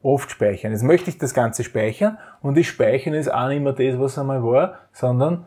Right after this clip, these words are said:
mit der Erfindung von Cloud-Diensten ist es schon ein bisschen anders geworden und deswegen widme ich der Speicherung meines Dokuments ein eigenes Video.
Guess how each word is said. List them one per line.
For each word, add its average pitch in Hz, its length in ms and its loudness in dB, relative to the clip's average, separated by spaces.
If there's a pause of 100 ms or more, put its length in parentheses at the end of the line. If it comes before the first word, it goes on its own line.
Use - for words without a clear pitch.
(100)
mit 135 320 -2
der 131 100 6
Erfindung 143 680 0
von 113 840 -2
Cloud-Diensten 135 840 -4 (240)
ist 135 140 0
es 165 120 4
schon 143 220 2
ein 147 60 -8
bisschen 165 240 2
anders 139 420 2
geworden 98 480 -4
und 101 160 -6
deswegen 135 500 -4
widme 139 380 -4
ich 139 200 -8
der 117 160 0
Speicherung 113 720 -4
meines 127 300 -4
Dokuments 123 580 -6
ein 117 160 -6
eigenes 120 500 -6
Video. 110 420 -6